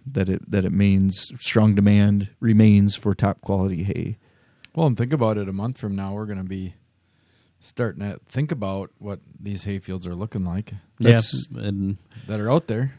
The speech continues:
Speaker 3: they're gonna wanna know as soon as possible. I had the question the other day, "What, when do you think you'll know <laughs> how good the f-, my fields
Speaker 2: May
Speaker 3: are?"
Speaker 2: fifteenth.
Speaker 1: Yeah, when?
Speaker 3: Uh,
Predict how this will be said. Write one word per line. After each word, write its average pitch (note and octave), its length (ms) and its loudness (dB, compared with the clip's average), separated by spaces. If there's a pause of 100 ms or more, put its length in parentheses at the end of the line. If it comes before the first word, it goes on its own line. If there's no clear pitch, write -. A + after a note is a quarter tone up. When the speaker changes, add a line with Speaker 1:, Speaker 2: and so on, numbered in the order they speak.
Speaker 3:
they're F#2+ 140 0
gonna G2+ 160 2
wanna G#2+ 220 4
know A2 240 4
as G2 120 0 (180)
soon G#2 260 0
as F#2+ 80 -6
possible. F2 340 -4
I F2+ 300 -2
had A2+ 160 2
the G#2+ 80 -2
question G#2+ 320 0
the G#2 80 2
other G2+ 140 2
day, F#2 260 -4 (200)
"What, A#2+ 160 -2 (240)
when E3+ 140 2
do F#3 60 2
you D#3+ 60 4
think D3 180 4
you'll B2+ 100 8
know A#2 380 4
<laughs> - 260 0
how D#3+ 140 10
good B2+ 220 4
the - 40 -2
f-, - 160 -6 (500)
my A2 160 2
fields B2+ 320 6
Speaker 2:
May E3 80 4
Speaker 3:
are?" E3+ 40 -2
Speaker 2:
fifteenth. C#3+ 580 2
Speaker 1:
Yeah, A#2 140 4
when? A2 320 4
Speaker 3:
Uh, F#2 400 4